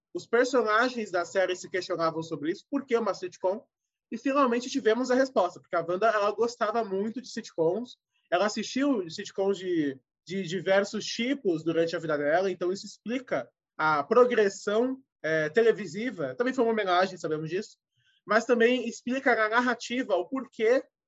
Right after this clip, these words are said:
de cada episódio ser um estilo mais e mais atual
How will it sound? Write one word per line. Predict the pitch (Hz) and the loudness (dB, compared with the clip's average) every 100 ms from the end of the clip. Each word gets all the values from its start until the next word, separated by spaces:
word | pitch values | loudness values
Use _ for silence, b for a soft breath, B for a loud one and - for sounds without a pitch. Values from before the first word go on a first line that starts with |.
| - | -16
de | 196 | -2
cada | 226 220 240 | 2 4 2
episódio | 240 175 185 202 208 | 0 -2 2 4 2
ser | 202 214 202 190 | -2 -2 0 0
um | 180 | -2
estilo | 190 - 214 214 | -6 -6 -4 -2
mais | 196 208 240 233 | 2 4 4 0
e | |
mais | 208 190 202 | -4 -4 -2
atual | 202 202 160 160 190 | -6 -2 -2 -2 -6